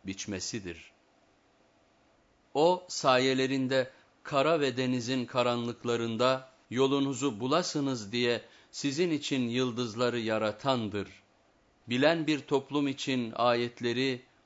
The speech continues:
ayrı ayrı açıkladık. O sizi bir tek candan yaratandır. Sizin bir karar kılma yeriniz,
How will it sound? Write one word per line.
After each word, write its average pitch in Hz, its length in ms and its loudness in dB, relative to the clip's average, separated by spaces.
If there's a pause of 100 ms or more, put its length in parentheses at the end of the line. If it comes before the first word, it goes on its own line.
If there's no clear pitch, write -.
(120)
ayrı 123 440 2
ayrı 107 380 0
açıkladık. 95 840 -6 (760)
O 160 340 4 (100)
sizi 135 520 -2
bir 185 180 0
tek 147 360 -4
candan 143 560 2
yaratandır. 110 720 0 (580)
Sizin 135 520 -2
bir 131 200 -2
karar 135 480 2
kılma 131 340 0
yeriniz, 127 760 -2